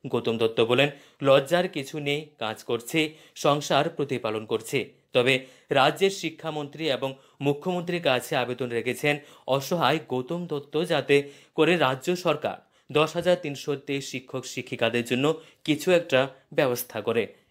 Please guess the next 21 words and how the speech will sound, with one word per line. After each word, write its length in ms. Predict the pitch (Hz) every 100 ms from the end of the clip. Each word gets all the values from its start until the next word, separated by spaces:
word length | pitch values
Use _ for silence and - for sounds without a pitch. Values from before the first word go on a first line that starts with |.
| _
কারণ 260 | 120 113 113
না 160 | 113
হলে 320 | 113 123 147 156 - _ _ _ _ _ _
আমাদের 480 | 139 156 170 143 156 160
খেয়ে 280 | 147 156
বেঁচে 280 | 170 156 151
থাকতে 460 | 147 117 104 - 151
কষ্ট 320 | 170 156 -
হবে। 260 | 117 107 - _ _ _ _ -
গৌতম 300 | 156 160 208
দত্ত 220 | 196 196
আরও 200 | 165 170
অভিযোগ 380 | 165 170 170 160
করেন, 280 | 156 156 160
এই 140 | 139 139
গোয়ালার 400 | 135 127 131 135
ব্যবসা 420 | 120 117 - 127
করেও 300 | 123 123 147 147 _
শান্তি 380 | - 131 117 123
নেই, 180 | 131 170
কারণ 300 | 160 143